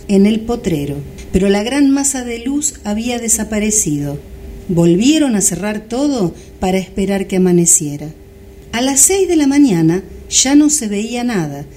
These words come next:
y entonces fueron corriendo al potrero, donde encontraron algunos rastros. Huellas como de ruedas, de cincuenta centímetros de ancho, sobre el pasto, achatado y quemado, en un área de aproximadamente tres metros.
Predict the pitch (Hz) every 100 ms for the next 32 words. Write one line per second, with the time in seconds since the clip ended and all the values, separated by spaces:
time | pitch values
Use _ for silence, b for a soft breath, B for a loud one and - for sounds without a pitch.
0 | B 220 254 269 349 339 311 - 285 294
1 | 262 208 202 233 311 320 285 220 - 190
2 | 269 277 160 147 143 B B - 190 208
3 | 202 202 220 233 285 277 214 196 202 214
4 | 185 160 135 - - 143 - - - -
5 | - 233 311 - 294 - 214 190 185 185
6 | 180 294 254 165 151 156 - B B B
7 | 202 247 240 339 330 320 - 220 226 294
8 | 277 220 190 196 269 339 320 240 165 -
9 | B B - 202 208 208 214 247 202 156
10 | - 156 - 196 175 214 220 349 370 359
11 | 339 - 214 - 202 190 151 143 147 151
12 | - 226 277 285 294 302 302 285 277 202
13 | 214 220 208 233 254 294 269 254 269 254
14 | - 240 220 175 151 151 147 151 -